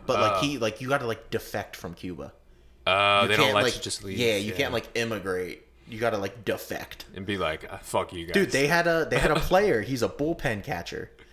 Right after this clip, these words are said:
Speaker 1: Didn't get on the plane to go back to Cuba.
Speaker 2: Really?
Speaker 1: He just def-, he's like, "Nope, fuck it,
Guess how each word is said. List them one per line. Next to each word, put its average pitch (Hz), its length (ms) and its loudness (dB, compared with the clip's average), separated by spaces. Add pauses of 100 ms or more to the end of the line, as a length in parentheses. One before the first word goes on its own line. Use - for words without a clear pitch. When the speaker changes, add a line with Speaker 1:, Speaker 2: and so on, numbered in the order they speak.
(280)
Speaker 1:
Didn't 170 340 2
get 165 120 2
on 160 140 0
the 131 80 0
plane 101 360 -2 (480)
to - 80 -6
go 120 100 4
back 98 220 2
to - 60 -12
Cuba. 87 300 -6 (760)
Speaker 2:
Really? 104 320 4
Speaker 1:
He 127 100 2
just 123 220 -2
def-, 120 120 2
he's 135 160 0
like, 110 160 0
"Nope, 160 240 4
fuck - 160 2
it, - 60 -6